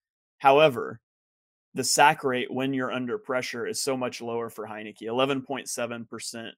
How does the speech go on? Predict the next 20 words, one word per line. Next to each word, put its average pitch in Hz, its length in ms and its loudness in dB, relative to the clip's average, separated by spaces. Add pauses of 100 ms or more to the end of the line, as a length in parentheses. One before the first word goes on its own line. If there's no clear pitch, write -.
(120)
versus 120 400 -8
twenty-five 117 640 -6
point 113 200 -10
eight 110 200 -8
percent - 360 -14
for 104 200 -12
Wentz. 101 340 -12
So - 300 -4 (440)
Heinicke 170 400 2
likes 127 340 2
to 139 100 -2
hold 139 180 2
the 127 80 -4
ball. 117 420 -2 (160)
Uh, 92 120 -6
he 131 180 -2
invites 123 440 2
pressure, 127 400 -6
but 120 120 -6
he 120 220 -6